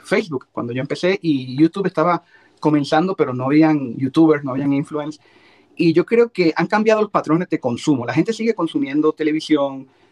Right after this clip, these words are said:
eh, ahora pues consumen streaming, lo que es Netflix, Amazon Prime Video, H B O, este, Disney, ese, ese tipo de plataformas que están produciendo muy buen contenido. Eh, y los youtubers que, que también están jalando mucho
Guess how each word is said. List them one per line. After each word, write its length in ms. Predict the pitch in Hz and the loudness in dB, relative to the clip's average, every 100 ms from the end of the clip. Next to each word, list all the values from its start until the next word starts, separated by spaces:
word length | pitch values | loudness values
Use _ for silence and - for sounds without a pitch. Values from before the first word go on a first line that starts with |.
| _ _ | _ _
eh, 320 | - 135 135 - | -6 -4 -4 -2
ahora 300 | 139 156 151 | 0 2 0
pues 160 | 147 | -4
consumen 560 | - 143 - 147 147 143 | -2 -2 2 2 2 0
streaming, 520 | 151 - 170 160 190 - | -4 0 2 4 2 -4
lo 200 | 120 120 | -8 -6
que 100 | 123 | -6
es 60 | 131 | -2
Netflix, 480 | 143 147 151 - - | 0 0 -6 -6 -6
Amazon 400 | 131 131 139 131 | -4 -4 -6 -6
Prime 220 | 123 120 | -6 -2
Video, 600 | 165 170 147 147 143 - | 0 2 0 0 -2 -4
H 220 | 135 - | -8 -12
B 120 | 131 127 | -6 -4
O, 320 | 131 135 135 _ _ - | -4 -6 -14 _ _ -14
este, 320 | 107 - 104 | -14 -10 -4
Disney, 500 | 123 170 156 151 175 - | 0 2 4 2 2 -2
ese, 180 | 147 - | -12 -10
ese 140 | 156 175 | -8 -6
tipo 220 | 180 180 | 0 0
de 80 | 170 | 2
plataformas 440 | 156 170 151 175 | 0 0 -2 -2
que 60 | 151 | -4
están 180 | 139 | -6
produciendo 460 | 131 156 156 139 151 | -2 -2 -2 0 0
muy 180 | 143 139 | 0 -2
buen 160 | 143 | -2
contenido. 540 | 143 127 - 160 139 - _ _ _ _ - | -4 -8 -2 0 0 -6 _ _ _ _ -10
Eh, 280 | 131 127 - - | -6 -6 -6 -2
y 140 | 208 | 0
los 140 | 208 | 2
youtubers 500 | 151 147 156 165 185 - | 2 2 4 4 2 -4
que, 260 | - 120 110 | -6 -6 -6
que 160 | - 120 | -8 -6
también 300 | 117 120 135 | -6 -4 -4
están 220 | - 143 | -4 -6
jalando 340 | 139 127 139 | -4 -2 -2
mucho 480 | 135 127 127 147 123 | -2 -4 -4 -6 -6